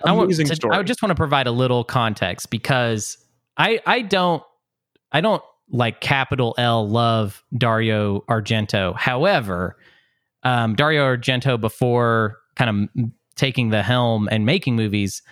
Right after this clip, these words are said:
Speaker 1: uh, he wrote movies. And one of the movies that he worked on is one of my favorite movies of all time, Once Upon a Time in the West.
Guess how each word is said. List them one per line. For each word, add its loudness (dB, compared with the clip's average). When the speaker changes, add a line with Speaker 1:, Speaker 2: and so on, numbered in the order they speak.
Speaker 1:
uh, 0
he 0
wrote 0
movies. -2
And 0
one 4
of 2
the 0
movies 0
that -2
he -2
worked 0
on 0
is 0
one 2
of 2
my 2
favorite 0
movies 0
of 0
all 2
time, 0
Once 0
Upon -2
a -2
Time 0
in 0
the 0
West. -4